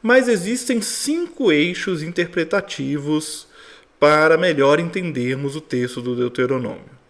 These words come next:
O primeiro deles, o Decálogo, os Dez Mandamentos,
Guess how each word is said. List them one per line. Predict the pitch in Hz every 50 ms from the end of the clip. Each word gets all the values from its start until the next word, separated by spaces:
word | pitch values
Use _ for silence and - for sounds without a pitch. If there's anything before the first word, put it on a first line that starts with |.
| _ _ _ _ _ _ _
O | - 330
primeiro | 320 330 311 165 139 123 120 131
deles, | 151 156 135 127 135 147 - 101 101 - 131
o | 120
Decálogo, | 117 143 143 - - 123 117 117 123 151 185 196 185 165
os | 123 123
Dez | 120 120 113 110 110 110
Mandamentos, | 120 113 123 147 170 156 131 127 135 143 165 - 202 202 202